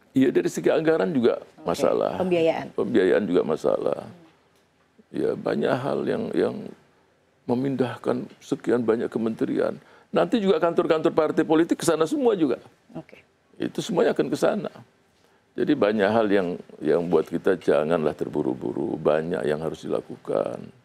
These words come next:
Speaker 1: Ya, tapi ya, kalau sudah semua partai menyetujui, ya, kita akan,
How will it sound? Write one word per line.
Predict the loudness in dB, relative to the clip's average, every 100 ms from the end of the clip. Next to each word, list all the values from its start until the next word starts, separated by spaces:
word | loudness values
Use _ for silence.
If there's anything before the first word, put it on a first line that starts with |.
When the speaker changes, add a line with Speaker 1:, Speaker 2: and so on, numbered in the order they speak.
| _ _ _ _ _ _ _
Speaker 1:
Ya, | -4 -2 -2 -6 -6
tapi | -4 -2 -2
ya, | -2
kalau | 0 0 0
sudah | -2 -2 -2
semua | 0 0 2
partai | 2 0 -2
menyetujui, | 0 -2 -2 -4 -2 0 -2 -6 _ _ _ _ _ _ -6
ya, |
kita | -2 0 0
akan, | 0 -2 -4